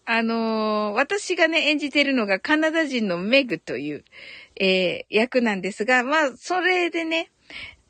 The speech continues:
え？<laughs> はい。リキューさんが、「う、そうだ、う、上の挨拶だ、う、うー」って言ってます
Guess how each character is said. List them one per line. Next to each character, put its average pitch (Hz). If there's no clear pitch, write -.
え？ 269
<laughs> 403
は 330
い。 -
リ 349
キ 330
ュ 320
ー 339
さ 320
ん 240
が、 220
「う、 453
そ 440
う 453
だ、 359
う、 453
上 -
の 302
挨 262
拶 294
だ、 -
う、 226
う 311
ー」 -
っ -
て -
言 440
っ -
て 415
ま 392
す -